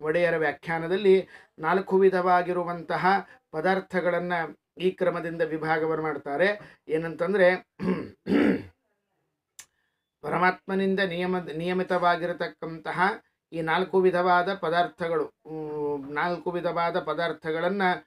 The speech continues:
ನಾವು ಹಿಂದೆ ತಿಳಿದುಕೊಂಡಿದ್ದೇವೆ. ಅದು ಏನು? ಖಾದ್ಯ, ಪೇಯ, ಚೋಷ್ಯ, ಲೇಹ್ಯ ಅಂತ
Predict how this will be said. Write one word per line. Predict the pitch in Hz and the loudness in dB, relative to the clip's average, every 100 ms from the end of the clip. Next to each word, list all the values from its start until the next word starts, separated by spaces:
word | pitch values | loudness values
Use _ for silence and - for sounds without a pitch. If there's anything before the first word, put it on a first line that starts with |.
| _ _ - | _ _ -10
ನಾವು | 147 | -6
ಹಿಂದೆ | 147 160 170 | -4 -2 -4
ತಿಳಿದುಕೊಂಡಿದ್ದೇವೆ. | 156 170 180 170 165 160 151 156 165 202 190 _ _ | -2 -2 -2 -2 -4 -4 0 2 2 -2 -6 _ _
ಅದು | 147 165 | -6 -4
ಏನು? | 165 180 202 220 _ _ - | -2 -2 -2 -6 _ _ -10
ಖಾದ್ಯ, | 147 165 156 135 175 180 185 180 | 0 0 0 -6 0 4 4 2
ಪೇಯ, | 165 170 170 165 175 175 180 175 - | -6 -6 -4 -4 0 2 2 0 -6
ಚೋಷ್ಯ, | 170 156 - 180 185 185 | -6 -6 -6 -2 0 0
ಲೇಹ್ಯ | 143 160 175 - 175 | -2 -2 -2 -2 -2
ಅಂತ | 170 165 156 165 | 2 2 0 -4